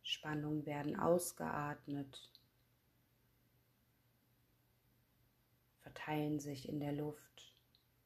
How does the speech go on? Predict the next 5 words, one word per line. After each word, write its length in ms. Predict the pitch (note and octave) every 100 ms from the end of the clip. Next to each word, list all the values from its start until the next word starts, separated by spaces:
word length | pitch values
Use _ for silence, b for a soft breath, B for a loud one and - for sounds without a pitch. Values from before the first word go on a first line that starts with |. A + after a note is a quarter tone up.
| _ _ _ _ _ _ _ _ -
und 200 | F#3+ -
lösen 420 | D3+ D3+ D3 C#3+
sich 240 | - -
dann 260 | - D#3+ E3+
auf. 280 | C#3+ C#3+